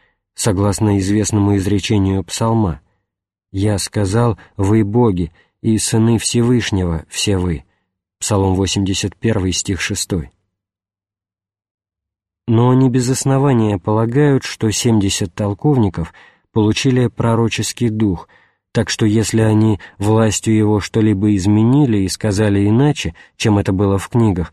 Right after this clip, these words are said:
которые они переводили, то это, несомненно, сказано ими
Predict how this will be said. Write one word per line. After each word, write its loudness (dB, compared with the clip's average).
которые 0
они 0
переводили, -2
то 0
это, 2
несомненно, 2
сказано 0
ими 0